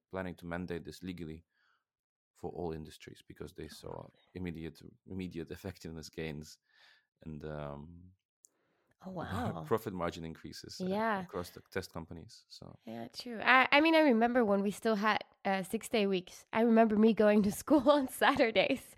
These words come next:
Speaker 2: <laughs> and we were all so excited that, you know, we're getting, like, one day more, and now it's already like, "Oh, one day more." I mean, it's kinda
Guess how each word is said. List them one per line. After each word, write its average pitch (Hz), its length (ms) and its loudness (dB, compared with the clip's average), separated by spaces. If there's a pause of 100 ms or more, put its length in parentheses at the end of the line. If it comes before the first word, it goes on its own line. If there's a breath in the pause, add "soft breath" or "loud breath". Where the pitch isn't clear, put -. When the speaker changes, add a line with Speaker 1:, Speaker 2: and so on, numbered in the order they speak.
(100)
Speaker 2:
<laughs> 539 260 -4
and 339 160 10
we 349 140 12
were 240 120 8
all - 80 6
so 285 200 4
excited 233 600 4
that, 180 220 4 (380 loud breath)
you 233 80 2
know, 190 220 6
we're 185 120 4
getting, 185 380 4
like, - 240 -4
one 202 300 2
day 190 180 4
more, 190 360 -2 (220)
and 208 140 2
now 196 240 4
it's 190 180 0
already 202 320 -2
like, 196 220 -4
"Oh, 330 140 -4
one 285 220 -4
day 294 160 -2
more." 269 300 -2
I 190 120 -4
mean, 185 120 -8
it's 180 200 -12
kinda 190 260 -16